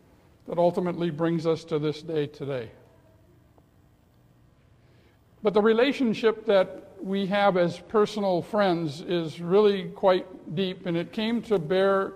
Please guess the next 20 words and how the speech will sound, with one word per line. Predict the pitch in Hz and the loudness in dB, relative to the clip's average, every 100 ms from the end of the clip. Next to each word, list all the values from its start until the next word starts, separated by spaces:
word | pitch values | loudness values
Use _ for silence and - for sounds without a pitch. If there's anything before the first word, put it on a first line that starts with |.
| - - - _ _ | -16 -20 -20 _ _
very | 302 185 202 208 202 170 - - | -2 2 4 4 2 -6 -12 -14
vividly | 156 196 202 160 160 160 | 0 4 4 2 0 -4
to | 185 | -4
me | 170 175 | -2 0
a | 165 | 0
couple | - 196 190 | -2 -2 -2
of | 170 | -2
weeks | 185 180 | -4 -6
ago, | 160 139 127 135 - - - _ _ _ 185 | -4 -2 -2 -4 -12 -20 -20 _ _ _ -8
a | |
month | 170 156 | -6 -4
ago. | 139 123 127 - - _ _ _ _ _ _ _ _ _ _ _ _ _ _ _ _ _ _ _ _ | -6 -6 -6 -8 -20 _ _ _ _ _ _ _ _ _ _ _ _ _ _ _ _ _ _ _ _
We | 196 | 0
went | 196 240 | 2 4
to | 233 | 6
attend | 208 208 226 220 | 4 4 2 4
the | 190 175 | 4 4
district | 151 220 220 190 - | 4 2 2 -2 -2
convention | 190 185 208 208 190 | -2 0 0 -2 -4
in | 175 175 170 170 | -4 -4 -4 -6